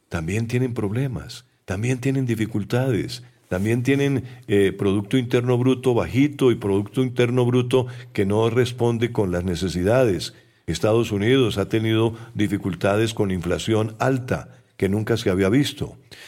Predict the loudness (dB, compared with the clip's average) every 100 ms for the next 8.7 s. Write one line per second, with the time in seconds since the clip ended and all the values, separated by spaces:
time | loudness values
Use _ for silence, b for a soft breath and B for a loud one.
0 | B -2 0 0 -4 0 2 4 2 0
1 | 0 2 2 0 2 0 2 2 2 2
2 | 2 0 0 0 2 2 2 0 2 -2
3 | -2 B B B -4 0 2 0 -2 -6
4 | 0 4 4 2 -2 B B -2 0 2
5 | 0 2 4 2 2 0 2 0 -4 -10
6 | -16 b b b -4 0 0 0 2 2
7 | 2 -2 -2 -2 0 2 0 -4 B B
8 | -4 -2 2 2 2 2 0